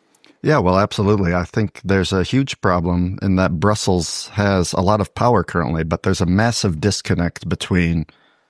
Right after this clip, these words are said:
the European Union as represented in Brussels and the Europeans and Europe as a whole. And so while a lot of power has gone there and a lot of decisions are made there now, I feel, I think the most Europeans don't feel at all represented, uh, by what is going on there and the decisions.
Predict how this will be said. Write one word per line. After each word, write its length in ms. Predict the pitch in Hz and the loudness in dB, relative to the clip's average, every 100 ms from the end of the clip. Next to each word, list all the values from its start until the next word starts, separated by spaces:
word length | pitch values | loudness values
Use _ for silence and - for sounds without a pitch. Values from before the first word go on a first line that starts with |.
| _ _ - | _ _ -4
the 100 | 90 | 0
European 460 | 87 92 - 90 85 | 4 2 2 -2 2
Union 460 | 98 120 135 143 | 4 4 4 2
as 260 | - 95 98 | -2 -4 -2
represented 460 | 92 - 90 90 90 | -4 -4 -2 -2 0
in 120 | 87 | 0
Brussels 380 | 104 - 110 - | 0 0 -2 0
and 400 | 101 95 92 85 _ - - _ | 0 2 0 -2 _ -20 -20 _
the 80 | 104 | 2
Europeans 880 | 92 95 82 113 107 78 80 - - | 4 4 2 2 2 0 -4 -8 -6
and 360 | 90 82 82 78 | -4 -2 -4 -4
Europe 500 | 92 101 92 73 - | 2 2 2 -2 -8
as 140 | 90 80 | -8 -6
a 80 | 78 | -2
whole. 340 | 95 82 - - 151 127 - _ - | -2 -2 -8 -16 -14 -14 -20 _ -2
And 220 | 104 98 | 0 0
so 220 | - 110 | 2 2
while 240 | 98 107 104 | 4 4 4
a 40 | |
lot 200 | 101 117 | 4 2
of 100 | 107 | 0
power 300 | 113 117 113 | 0 2 2
has 180 | 101 80 | 0 0
gone 220 | 104 101 | 0 2
there 80 | 101 | 2
and 80 | 95 | 2
a 40 | |
lot 120 | 92 | 2
of 80 | 90 | 0
decisions 520 | 76 - - 113 95 | -2 -2 0 2 2
are 80 | 87 | 2
made 220 | 87 104 | 2 2
there 140 | 85 85 | 2 0
now, 220 | 85 78 | 0 0
I 100 | 92 | -2
feel, 380 | - 110 101 87 - | 0 2 2 0 -2
I 140 | 98 | -2
think 240 | - 107 - | 0 -2 0
the 80 | |
most 280 | 92 107 - | 2 2 2
Europeans 400 | 101 - 98 85 | 0 2 0 2
don't 200 | 110 87 | 0 0
feel 200 | 101 87 | 0 0
at 80 | 87 | 2
all 200 | 98 98 | 2 4
represented, 680 | 95 - 87 92 101 95 104 _ - _ _ _ _ - | 2 0 0 2 2 0 -4 _ -20 _ _ _ _ -6
uh, 180 | 90 90 | -2 0
by 160 | 95 | 0
what 160 | 90 98 | 2 2
is 120 | 87 | 0
going 260 | - 95 92 | 0 0 2
on 160 | 107 | 2
there 120 | 98 90 | 2 0
and 120 | 85 | -2
the 40 | |
decisions. 680 | 78 - 117 110 85 85 - | -4 -2 0 0 -2 -6 -10